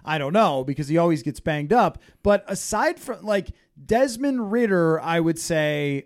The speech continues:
all right, I'm not buying that. I buy their run game. I'm not buying Desmond Ridder.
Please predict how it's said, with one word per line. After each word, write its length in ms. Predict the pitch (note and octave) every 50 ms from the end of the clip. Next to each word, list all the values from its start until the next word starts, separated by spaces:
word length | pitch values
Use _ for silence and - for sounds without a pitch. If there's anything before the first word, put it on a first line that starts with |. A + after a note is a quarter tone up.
| _ _ -
all 80 | D#3
right, 320 | D#3 D3+ C#3+ C3+ C3 C3 - -
I'm 120 | D#3+ E3 E3+
not 240 | F3+ E3+ E3+ D#3
buying 360 | D3 D#3 C#3 B2+ A#2+ A#2+ B2 A#2
that. 300 | G#2 G#2 G2+ F#2+ F#2 _
I 120 | - D#3 E3
buy 240 | D#3 F#3+ F#3+ G3+ G#3+
their 140 | G#3+ A3+
run 220 | A3+ A3 G#3 G3+ G3
game. 240 | F#3 F#3+ F#3+ F3+ F3+
I'm 140 | E3+ E3+
not 180 | E3+ E3 E3+ E3+
buying 280 | D#3+ E3 D#3+ D#3+ D#3 D3
Desmond 380 | E3 D#3+ D3+ B2+ D3+ D3 D3+
Ridder. 280 | F3 G3 F3+ D#3 C3